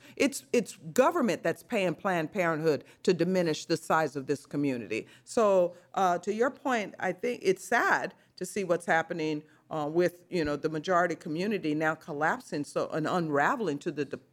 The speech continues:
place that it is. But I'm hopeful that not only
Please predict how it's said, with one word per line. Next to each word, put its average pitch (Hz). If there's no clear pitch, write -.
place 202
that 160
it 170
is. 214
But 196
I'm 196
hopeful 208
that 180
not 214
only 226